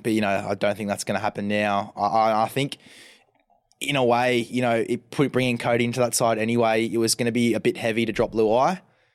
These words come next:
You know, he had, he was probably one of the better players for New South Wales going into game one or after game one. He was definitely one of the better players. So,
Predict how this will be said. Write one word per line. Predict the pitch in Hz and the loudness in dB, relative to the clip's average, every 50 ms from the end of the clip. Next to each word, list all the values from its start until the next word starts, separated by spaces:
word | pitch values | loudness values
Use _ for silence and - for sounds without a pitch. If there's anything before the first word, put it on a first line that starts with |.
| _ - | _ -6
You | 113 | -2
know, | 110 101 104 | 0 0 0
he | 113 117 | 0 0
had, | 113 113 110 - | 0 -2 -2 0
he | 127 123 | 2 2
was | 123 120 120 | 2 2 2
probably | - - 135 135 131 | 0 -2 0 2 2
one | 123 113 | 2 2
of | 110 | 0
the | 104 | 0
better | 101 117 107 110 | 0 0 0 -2
players | - - 113 107 113 110 - | -2 0 0 0 0 0 -2
for | - | -4
New | 117 113 117 | -2 -2 0
South | 113 - 120 110 107 113 | 0 2 0 0 0 2
Wales | 113 117 120 117 120 120 120 - - _ _ _ _ _ _ _ _ | 2 2 4 4 4 2 0 -2 -8 _ _ _ _ _ _ _ _
going | - 117 113 113 113 110 | -2 0 0 0 0 0
into | 110 117 117 113 - - 123 120 117 117 117 - - - - _ | 0 -2 -2 -4 -2 0 2 4 4 2 2 -2 -12 -18 -16 _
game | - 127 117 117 117 117 | -2 -2 0 0 0 2
one | 117 139 156 | 2 2 4
or | 131 107 104 | 4 4 4
after | 110 117 117 - 123 | 2 2 0 -2 -2
game | - 117 113 113 113 | -2 0 -2 0 0
one. | 110 113 120 | 0 0 2
He | 117 113 | 2 2
was | 113 110 - | 0 0 0
definitely | - 110 - 117 117 | -2 -2 -2 -2 -2
one | 110 107 107 | -2 0 0
of | |
the | 104 98 | -2 0
better | 98 107 107 | 0 -2 -2
players. | - - 113 113 120 131 156 180 180 - - _ _ _ _ _ _ _ _ _ _ _ _ _ _ - - - - | 0 0 0 2 4 4 2 2 0 -4 -8 _ _ _ _ _ _ _ _ _ _ _ _ _ _ -20 -12 -6 -2
So, | - - 123 110 113 110 110 107 | 0 0 2 2 2 2 2 0